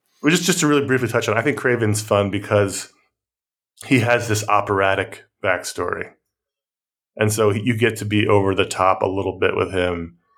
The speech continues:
You get to have this sweeping generational story with him. And, you know, this guy who hunts and, and is a very formidable fighter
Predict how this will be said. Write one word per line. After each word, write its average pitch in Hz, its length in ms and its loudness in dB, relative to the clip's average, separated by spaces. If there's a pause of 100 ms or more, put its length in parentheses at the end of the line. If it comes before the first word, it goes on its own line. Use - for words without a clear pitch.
(300)
You 113 100 -6
get 104 140 0
to 101 80 2
have 101 120 0
this 95 160 -4
sweeping 101 560 -4
generational 92 760 -2
story 92 440 0
with 92 160 -2
him. 87 400 -2 (680)
And, 92 460 -4 (260)
you 101 140 0
know, 87 480 -2 (600)
this 104 300 0
guy 98 240 2
who 101 240 -4
hunts - 680 -4 (800)
and, 98 300 0
and 107 120 0
is 101 120 4
a 98 60 0
very 98 200 2
formidable 98 460 0
fighter 92 480 2